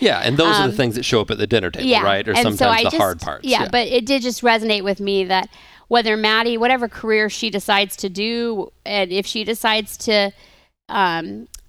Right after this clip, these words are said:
Speaker 2: be, be a professional or join the military or be a stay-at-home mom,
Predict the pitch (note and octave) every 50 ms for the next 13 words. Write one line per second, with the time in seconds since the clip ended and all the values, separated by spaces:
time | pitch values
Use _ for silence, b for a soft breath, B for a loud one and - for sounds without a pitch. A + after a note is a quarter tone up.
0 | _ _ _ - - - - - _ _ _ _ - - _ _ _ _ _ _
1 | _ - - - G3 F#3+ - - G#3 G3 F#3 A3+ G#3+ A3+ G#3 F#3+ - - - -
2 | - C4 C4+ D4 - - C4+ B3+ B3 A#3 A#3 A#3 A3+ A3 G3 E3+ E3+ F3 B3 B3+
3 | C4 B3 A#3+ A#3 A#3+ B3 B3 B3 A3+ - C4 B3 A#3 A3 A3 G#3+ G#3 G#3 G3+ F3+
4 | F3 F3 A3+ C4 C#4 - - - C4 A#3+ A#3 B3+ A3+ G#3+ G#3+ G3+ G3 F#3 F3+ F#3